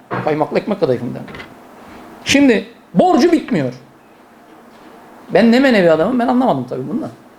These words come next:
Borcu bitmiyor. Bakın borç da alacak gibi belli. Devir görüşmeleri sürecince devir bedelinde ödenecek de alınacak da mutabakat sağlandı.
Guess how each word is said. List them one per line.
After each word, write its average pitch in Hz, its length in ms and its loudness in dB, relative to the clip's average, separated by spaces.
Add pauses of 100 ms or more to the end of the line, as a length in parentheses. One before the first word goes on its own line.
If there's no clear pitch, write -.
(260)
Borcu 214 240 2
bitmiyor. 135 320 -8 (1200)
Bakın 190 320 2
borç 254 320 2
da 190 320 2
alacak 175 420 2
gibi 160 220 -6
belli. 143 440 0 (1200)
Devir 185 280 4
görüşmeleri 175 640 0
sürecince 151 680 0 (680)
devir 165 320 4
bedelinde 156 680 2 (400)
ödenecek 156 680 -2
de 151 260 2
alınacak 156 560 -2
da 175 180 0 (300)
mutabakat 151 640 0
sağlandı. 127 580 -4